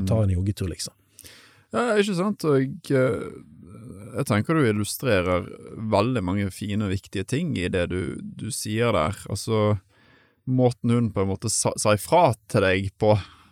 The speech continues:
Speaker 1: eh,
Speaker 2: Mm.
Speaker 1: uten en sånn, uten noe anklage eller, eh, noen ting som,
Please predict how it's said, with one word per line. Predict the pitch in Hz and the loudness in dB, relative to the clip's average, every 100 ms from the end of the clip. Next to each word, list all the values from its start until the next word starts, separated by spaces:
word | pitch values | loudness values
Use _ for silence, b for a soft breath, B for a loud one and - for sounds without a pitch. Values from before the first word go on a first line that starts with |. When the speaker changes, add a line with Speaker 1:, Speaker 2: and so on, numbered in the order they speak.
| B - | B -10
Speaker 1:
eh, | - 107 101 104 107 113 117 76 95 - - - | -4 0 0 0 -2 -4 -6 -8 -10 -10 -8 -2
Speaker 2:
Mm. | 110 90 - 107 | 0 -2 -4 -6
Speaker 1:
uten | - _ - 113 | -6 _ -6 -4
en | 101 | -2
sånn, | 110 101 92 | -2 -2 -4
uten | 104 - | -6 -6
noe | 101 | -4
anklage | 98 104 - 135 107 95 | -2 -4 -4 -2 -2 -2
eller, | 92 92 92 - - | -2 -2 -2 -4 -6
eh, | - - | -6 -6
noen | 110 - - - - 107 104 | -8 -8 -10 -10 -6 -4 -2
ting | 110 | -2
som, | 104 101 | -2 -4